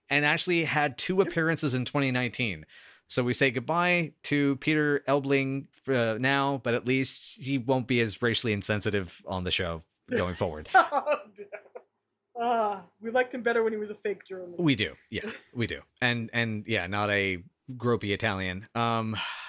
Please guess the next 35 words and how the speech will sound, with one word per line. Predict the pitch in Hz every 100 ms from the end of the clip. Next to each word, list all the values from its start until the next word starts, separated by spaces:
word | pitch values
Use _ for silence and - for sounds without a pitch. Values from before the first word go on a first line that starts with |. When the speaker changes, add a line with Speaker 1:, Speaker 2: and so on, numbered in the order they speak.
| -
Speaker 2:
Yes. | 190 - - - _ - - - - -
Speaker 1:
so, | - 147 135 127 -
uh, | 123 120 117 113
so | 110 135
Dottie | 127 185 214 110 131 156 _
was, | 120 123 123 -
uh, | 120 113
Lou | 110 185
Leonard. | 208 160 127 113 139 - _ -
Uh, | 110 107 104 104
that | 117 117 110 113
she | 147
was | 127 110
a | 117 113 110 110
lo-, | 120 131
another | 127 151 175
longtime | 147 147 151 135
character | 135 131 139
actor | 135 151 127
who |
had | 120 110
many | 120 139
small | - 127 127
appearances, | 123 123 120 127 120 - - - - 117
but | 117 110 - _
all | 160 165 151
over | 131
the | 117
place, | 110 82 -
as | 117 -
far | - 139
back | 151 143 139
as, | 113
like, | 127
the | -